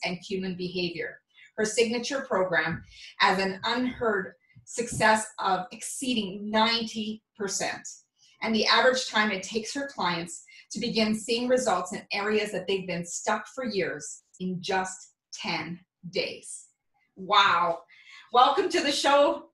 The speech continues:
Erin. It's, I'm so excited because this is an area that I love talking about, mindset,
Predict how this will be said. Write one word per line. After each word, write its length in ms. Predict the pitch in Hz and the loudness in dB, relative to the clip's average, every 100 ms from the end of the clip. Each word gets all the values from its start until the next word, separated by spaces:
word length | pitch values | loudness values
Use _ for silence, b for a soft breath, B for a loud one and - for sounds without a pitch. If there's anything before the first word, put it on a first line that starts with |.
| - | 0
Erin. 300 | 269 285 269 | 4 6 4
It's, 300 | 254 - - | -2 -4 0
I'm 140 | 269 | 2
so 260 | 240 277 277 | 4 6 6
excited 480 | 277 240 220 233 226 | 6 4 6 4 2
because 580 | 233 226 220 196 - - | 0 4 4 4 -6 -8
this 260 | 202 240 | -4 -4
is 320 | 262 233 - - - | -4 -6 -6 -8 -6
an 120 | 220 - | -6 -2
area 440 | 196 202 196 196 | -2 0 0 2
that 220 | 180 165 - b b b - | 2 2 -2 b b b -10
I 240 | 185 220 214 | -4 -4 -2
love 560 | 175 160 175 170 - | -2 2 2 0 -4
talking 380 | 160 165 180 170 | -8 -8 -8 -8
about, 340 | 160 147 - | -6 -8 -6
mindset, 600 | 175 180 196 196 - 156 | -2 0 0 -2 -6 -6